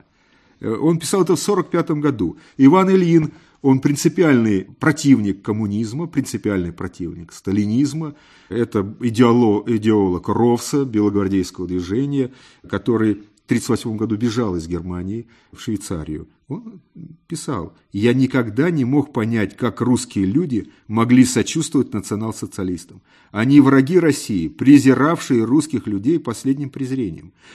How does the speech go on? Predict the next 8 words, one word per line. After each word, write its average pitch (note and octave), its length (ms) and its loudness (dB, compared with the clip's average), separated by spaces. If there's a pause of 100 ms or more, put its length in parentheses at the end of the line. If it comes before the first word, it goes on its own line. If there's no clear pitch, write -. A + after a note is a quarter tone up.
(140)
Коммунизм D3+ 540 2
в A#2+ 40 -2
России E3 480 0
был C3+ 220 4
для C3 140 4
них D3+ 240 0
только E3 320 0
предлогом, B2 760 -2